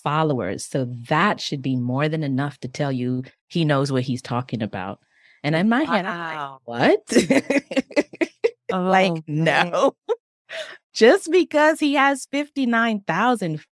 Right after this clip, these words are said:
Speaker 1: followers. And here's the thing. In some of those online communities that I work in, some of the folks had more than that.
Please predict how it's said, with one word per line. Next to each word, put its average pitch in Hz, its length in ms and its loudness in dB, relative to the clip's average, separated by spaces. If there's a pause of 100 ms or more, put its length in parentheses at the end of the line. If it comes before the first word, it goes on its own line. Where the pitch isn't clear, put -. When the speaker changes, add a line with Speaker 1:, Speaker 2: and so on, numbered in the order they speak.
(180)
Speaker 1:
followers. 233 560 2
And 233 140 0
here's 339 260 0
the 175 100 -4
thing. 151 280 -4
In 190 100 -2
some 254 200 0
of 349 120 -2
those 226 280 2
online 151 360 -2
communities 135 520 -2
that 117 120 -6
I 110 140 -4
work - 200 -12 (120)
in, 117 400 -2
some 170 220 -4
of 190 80 -4
the 165 100 -2
folks 135 380 -2
had 120 340 -2 (140)
more 117 420 0
than 92 180 -6
that. - 340 -4